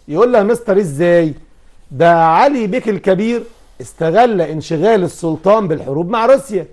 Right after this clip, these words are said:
إزاي بقى هنا روسيا تقف مع السلطان؟ لأن الهدف الروسي كان أعلى من عدائها مع روسيا."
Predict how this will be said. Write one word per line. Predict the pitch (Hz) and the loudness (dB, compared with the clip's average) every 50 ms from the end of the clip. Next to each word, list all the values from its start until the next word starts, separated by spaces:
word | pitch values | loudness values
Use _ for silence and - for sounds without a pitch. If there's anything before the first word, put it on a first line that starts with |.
| _ _ _ _ - - _ _ _ - - _ - | _ _ _ _ -20 -20 _ _ _ -20 -20 _ -10
إزاي | 143 139 135 143 247 269 285 | -10 -8 -2 2 2 2 2
بقى | 285 277 269 269 269 | 2 2 2 2 2
هنا | 269 262 247 | 2 2 2
روسيا | 254 262 - - 240 202 | 2 2 2 0 -2 0
تقف | 226 240 214 214 - 160 | 0 0 0 0 -2 -2
مع | 196 185 | -4 -4
السلطان؟ | 185 - - - 196 175 151 - 196 196 196 190 170 - - _ _ - | -4 -4 -4 -6 -6 -6 -2 0 2 2 2 2 0 -8 -14 _ _ -12
لأن | 156 156 156 160 160 170 | -10 -8 -6 -4 -4 -4
الهدف | 170 165 185 240 240 254 226 - 196 | -2 0 0 2 2 2 2 2 -2
الروسي | 202 175 190 226 247 175 - 220 - | -2 0 0 -2 -2 -4 -4 -8 -4
كان | - 202 190 190 185 - - | -2 -2 -2 -2 -4 -6 -4
أعلى | 226 254 254 254 254 247 233 | -2 0 2 4 4 2 2
من | 208 202 | 0 0
عدائها | 196 170 180 180 233 220 190 185 | 0 0 0 0 0 0 0 0
مع | 180 170 165 | 0 -2 -2
روسيا." | 170 170 - - 139 110 | -2 -4 -6 -8 -16 -20